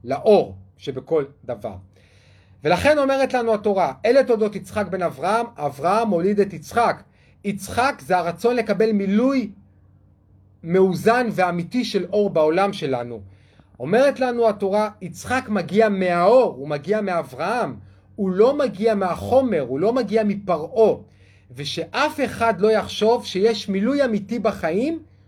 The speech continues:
שמגיע מהחומר. התורה מזכירה לנו בעצם שמילוי אמיתי,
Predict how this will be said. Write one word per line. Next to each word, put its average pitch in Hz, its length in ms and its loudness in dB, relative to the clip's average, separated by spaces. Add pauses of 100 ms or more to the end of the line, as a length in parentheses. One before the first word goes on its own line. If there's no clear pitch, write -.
(140)
שמגיע 180 540 0
מהחומר. 233 520 0 (600)
התורה 185 340 0
מזכירה 202 580 -2
לנו 165 320 -2
בעצם 131 400 -6
שמילוי 214 560 0
אמיתי, 208 500 -2